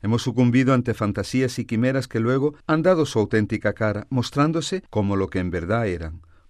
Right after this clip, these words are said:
puros y efímeros espejismos. Hoy, apoyados en la gracia divina y dándole la mano a la sinceridad, podríamos iniciar un camino de conversión.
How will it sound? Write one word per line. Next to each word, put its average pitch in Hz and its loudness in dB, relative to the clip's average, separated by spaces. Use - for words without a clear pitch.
puros 160 2
y 101 -6
efímeros 98 -2
espejismos. 87 -12
Hoy, 98 -2
apoyados 117 0
en 117 0
la 117 0
gracia 117 -2
divina 113 0
y 107 -2
dándole 123 2
la 110 0
mano 113 0
a - -2
la 107 0
sinceridad, 113 -4
podríamos 180 2
iniciar 98 -2
un 98 -2
camino 98 -2
de 92 -4
conversión. 98 -6